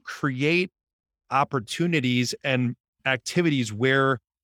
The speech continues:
we all enjoy doing something and give back to these in-person serotonin and oxytocin-based relationships. The problem, though, is the phone is, is engineered to be addictive.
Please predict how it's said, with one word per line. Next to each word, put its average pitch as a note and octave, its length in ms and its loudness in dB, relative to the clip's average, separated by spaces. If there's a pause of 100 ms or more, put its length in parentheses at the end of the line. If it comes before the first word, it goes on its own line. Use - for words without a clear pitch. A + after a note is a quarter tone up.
(120)
we D3 200 4
all D3 300 4
enjoy B2 480 2
doing A2+ 320 -2
something B2 680 0
and B2 340 0
give D3 220 0
back C3+ 260 0
to - 100 -10
these A#2 360 -2 (160)
in-person C3+ 600 -2 (340)
serotonin D3+ 540 2
and B2+ 100 0
oxytocin-based A#2+ 960 0
relationships. - 880 -4 (460)
The C#3+ 100 -4
problem, F3 420 0
though, C3 160 4
is C3 360 2 (500)
the C#3+ 80 2
phone G3 320 2
is, E3 140 2 (120)
is D3 360 -4
engineered D#3 380 -2
to C3 40 -2
be A#2 160 -2
addictive. G2+ 400 -4